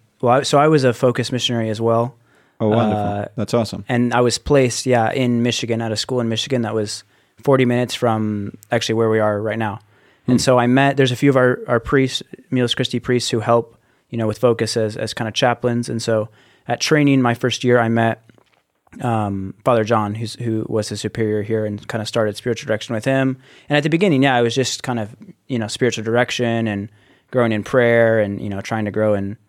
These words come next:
Speaker 1: virtue and holiness. And then, you know, for me, you know, I, you had mentioned kind of seminarians and maybe the priesthoods always on the table for some. And for me, that was not the case. You know, the priesthood, religious life, uh, certainly religious life was, was never really on the table. Even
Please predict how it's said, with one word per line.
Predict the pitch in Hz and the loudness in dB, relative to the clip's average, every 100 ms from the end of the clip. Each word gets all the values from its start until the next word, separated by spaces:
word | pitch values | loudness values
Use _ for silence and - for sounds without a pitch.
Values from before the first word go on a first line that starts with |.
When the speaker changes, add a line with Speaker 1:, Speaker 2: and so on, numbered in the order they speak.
| _ _ _ _ 127 | _ _ _ _ 0
Speaker 1:
virtue | 123 - | 0 2
and | 113 | 0
holiness. | 120 117 107 107 | 0 0 0 -4
And | 117 113 | -4 -2
then, | 110 110 107 107 _ _ _ _ | 0 -2 -4 -6 _ _ _ _
you | 135 | 0
know, | 123 113 113 - | 2 0 -2 -4
for | - | 2
me, | 135 160 165 | 6 6 6
you | 127 | 4
know, | 123 | 2
I, | 120 | 0
you | 120 123 | -2 0
had | 120 | 2
mentioned | 120 117 123 113 - | 0 -2 -2 -4 -4
kind | 120 | -2
of | 110 | -2
seminarians | - 117 113 117 113 110 | -2 -2 -2 -2 -2 -4
and | 113 | -4
maybe | 110 | -2
the | 107 | -4
priesthoods | 107 120 - 113 110 - _ _ _ _ | -4 -6 -2 -2 -2 -10 _ _ _ _
always | 127 127 120 | 2 2 4
on | 120 | 2
the | 113 | 0
table | - 127 123 | 2 2 2
for | 120 120 | 0 -2
some. | - 123 120 | 0 2 2
And | 110 | -2
for | 107 | -4
me, | 117 120 | -2 0
that | 113 110 | 2 0
was | 107 - - _ _ - - - | -2 -4 -12 _ _ -20 -20 -4
not | 127 123 | 0 0
the | 107 | -2
case. | 110 107 - | -4 -4 -4
You | 120 | -4
know, | 107 | -4
the | 110 | -4
priesthood, | - 123 - 123 113 | -2 -2 0 0 2
religious | 117 123 117 | 0 0 0
life, | 117 117 113 - _ _ _ _ _ | 0 0 -2 -8 _ _ _ _ _
uh, | 117 101 101 | -4 -4 -4
certainly | - 160 147 123 | -4 0 2 2
religious | 120 117 | 2 2
life | 120 110 | 2 0
was, | 113 110 | 0 -2
was | 131 110 | -2 0
never | 120 123 117 | 2 4 4
really | 117 117 | 4 4
on | 117 | 2
the | 113 | -2
table. | - 120 117 117 | -2 0 0 2
Even | 127 127 123 120 | 2 2 2 -2